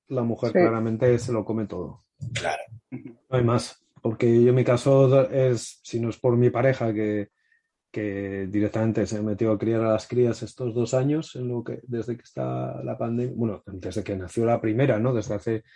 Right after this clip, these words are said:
Speaker 1: cinco años, pero ya directamente, eh, con, con todo, o sea, con lo que implica ahora la pequeña y, bueno, o sea, todo lo que fue también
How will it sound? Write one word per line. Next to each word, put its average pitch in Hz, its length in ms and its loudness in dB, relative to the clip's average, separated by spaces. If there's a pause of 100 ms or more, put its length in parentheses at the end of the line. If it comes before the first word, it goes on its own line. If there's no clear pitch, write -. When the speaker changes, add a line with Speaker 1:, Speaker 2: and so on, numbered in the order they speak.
(460)
Speaker 1:
cinco 135 320 4
años, 139 280 6
pero 113 160 0
ya 113 160 0
directamente, 120 840 0 (720)
eh, 104 680 -2
con, 90 680 -14
con 98 240 -10
todo, 104 420 -2
o - 40 -20
sea, 101 220 -10
con 95 120 -8
lo 98 80 -6
que - 80 -6
implica 110 400 2
ahora 127 840 4 (560)
la 120 160 2
pequeña 147 760 4
y, 110 240 0
bueno, 107 500 -6 (100)
o - 60 -18
sea, - 420 -12 (1080)
todo 110 220 2
lo 117 80 2
que 110 100 2
fue 120 160 2
también 113 600 2